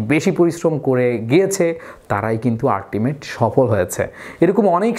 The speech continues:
শিক্ষার্থী আছে যে এসএসসিতে গোল্ডেন এ প্লাস এবং এইচএসসিতে গোল্ডেন এ প্লাস, তারপরও চান্স পাচ্ছে না। আমি তোমাদের সবাইকে বলবো, তোমরা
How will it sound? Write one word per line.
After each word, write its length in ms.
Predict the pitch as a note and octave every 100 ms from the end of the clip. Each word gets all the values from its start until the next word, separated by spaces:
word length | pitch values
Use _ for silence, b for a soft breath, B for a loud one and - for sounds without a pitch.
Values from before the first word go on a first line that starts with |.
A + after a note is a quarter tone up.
| -
শিক্ষার্থী 440 | F#3+ - F3 C#3+ G#2+
আছে 220 | F#2+ - A2 - _ B B B A#2 A2
যে 80 | A2+ B2 D3
এসএসসিতে 420 | G#3 F#3 G3 C3+ A2+ C#3
গোল্ডেন 300 | E3 F3 C#3+
এ 20 | A2+
প্লাস 200 | B2+ E3 C3
এবং 100 | A#2 A#2+ D3
এইচএসসিতে 460 | D#3+ F3+ C#3+ B2 C#3+ - B B A2
গোল্ডেন 280 | C#3+ B2+ A2
এ 20 | G2+
প্লাস, 200 | - F2+ - -
তারপরও 360 | A2 A#2 D3 F3+ -
চান্স 180 | A#2 G2+ -
পাচ্ছে 280 | G2 - G#2+
না। 120 | F#2+ - B B B A2+
আমি 100 | A2
তোমাদের 280 | A2+ A2 A2+ -
সবাইকে 400 | B2+ C3 E3 D#3+ E3
বলবো, 200 | F3 E3 F#3 B B -
তোমরা 200 | A#2+